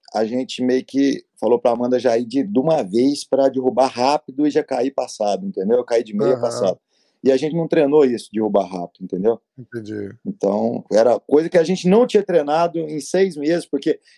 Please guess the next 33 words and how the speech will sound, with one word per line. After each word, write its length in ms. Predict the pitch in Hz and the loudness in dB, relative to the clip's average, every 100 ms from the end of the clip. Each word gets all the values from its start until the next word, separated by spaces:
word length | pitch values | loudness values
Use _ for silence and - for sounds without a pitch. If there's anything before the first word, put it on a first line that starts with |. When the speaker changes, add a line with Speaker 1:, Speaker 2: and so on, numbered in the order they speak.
| - - 123 | -12 -10 -2
Speaker 1:
ninguém 340 | 131 135 175 | 0 2 0
sabe, 300 | - 156 156 | 2 2 2
mas 160 | 131 123 | -2 -4
o 80 | |
camp 300 | - 135 147 | -2 -2 -2
da 140 | 123 117 | -2 -2
Amanda 460 | 113 175 170 - - _ - | 0 0 0 -4 -8 _ -6
não 120 | 123 | -4
foi 520 | 117 170 196 175 110 _ _ _ | 2 4 6 4 0 _ _ _
os 200 | 131 - _ _ | -6 -6 _ _
vinte 420 | - 117 151 - 120 | -6 -2 0 0 -2
dias 280 | 110 123 | 2 2
contra 240 | 117 113 117 | 4 0 0
a 40 | |
Marina. 440 | 110 101 101 95 - _ _ _ _ 92 | 0 0 -2 -4 -8 _ _ _ _ 2
Já 200 | 123 110 | 2 2
vinha 260 | 131 165 | 0 0
desde 300 | 139 185 185 | 4 4 4
agosto 640 | 196 139 139 190 190 - 123 | 2 2 2 2 2 -4 -6
que 80 | 135 | -2
ela 100 | 139 | 0
ia 100 | 147 | 0
lutar 300 | 139 135 135 | -2 -4 -6
contra 200 | 151 151 | -6 -6
a 60 | |
Carla 220 | 143 151 160 | -4 -4 -4
Esparza. 500 | - 123 131 - - | -2 0 0 -2 -2
Foi 140 | 127 | 0
outro 280 | 151 170 165 | 0 0 -4
erro 220 | 160 160 | -4 -4
nosso, 300 | 139 131 147 | -6 -4 -4
entendeu? 340 | 143 143 139 143 | -4 -2 0 -2
Speaker 2:
Isso. 260 | - - | -4 -20